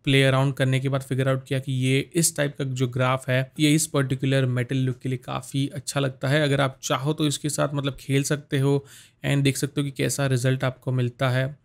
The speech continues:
तो usually अगर मैं इसे काफ़ी नीचे कर दूँ तो ये बहुत ज़्यादा इंटेंस हो जाएगा, मुझे इतना इंटेंस नहीं चाहिए। तो देख रहे हो यहाँ पर देखना ये एरिया में किस तरीके से जो इंटेंसिटी है ग्लॉसीनेस की वो कम ज़्यादा हो रही है। अगर मुझे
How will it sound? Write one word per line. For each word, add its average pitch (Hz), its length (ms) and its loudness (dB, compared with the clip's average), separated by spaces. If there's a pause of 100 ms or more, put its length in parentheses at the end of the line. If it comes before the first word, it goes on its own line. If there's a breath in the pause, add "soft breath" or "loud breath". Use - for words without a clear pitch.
(100)
तो 127 200 -2
usually 123 280 0
अगर 127 160 2
मैं 131 100 0
इसे 127 160 -4
काफ़ी 131 280 -6
नीचे 135 280 0
कर 139 140 0
दूँ 143 180 -2
तो 143 80 -4
ये 127 100 0
बहुत 131 480 -6
ज़्यादा 131 220 -4
इंटेंस 127 420 -2
हो 135 80 0
जाएगा, 131 260 -2
मुझे 143 240 -2
इतना 135 180 -4
इंटेंस 127 320 -2
नहीं 127 120 -6
चाहिए। 131 340 -8 (580)
तो 143 80 0
देख 147 180 4
रहे 185 120 4
हो 175 60 -2 (280)
यहाँ 139 300 2
पर 170 140 2
देखना 123 240 0
ये 123 300 2
एरिया 120 220 0
में 123 180 -6 (640 soft breath)
किस 165 180 2
तरीके 170 280 2
से 165 180 2
जो 156 180 4 (400)
इंटेंसिटी 135 580 0
है 131 200 2
ग्लॉसीनेस 127 640 -2
की - 160 -8
वो 127 100 -4
कम 131 280 -2
ज़्यादा 127 220 0
हो 123 140 0
रही 123 160 2
है। 120 140 0
अगर 127 160 0
मुझे 135 280 0